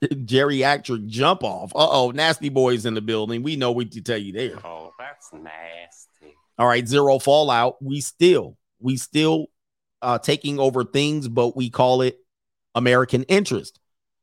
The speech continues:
Speaker 1: He says, "Instead of open invasions, we do dirt behind the scenes, not just in the U S.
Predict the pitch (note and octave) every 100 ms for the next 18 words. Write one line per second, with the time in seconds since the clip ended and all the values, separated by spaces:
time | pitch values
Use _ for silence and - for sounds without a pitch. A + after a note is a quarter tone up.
0 | _ - C#3 C#3+ C3+ B2 E3+ D#3+ C#3 D#3+
1 | D#3 D3 C3+ C#3 D#3 C3+ C#3 A#2+ C3+ C3
2 | C3+ C3+ C3 A#2+ C#3 D3 B2+ C3 C3 A2+
3 | A#2+ C3+ G#2+ C3 A#2+ A#2 A2+ A#2 C#3 C#3
4 | -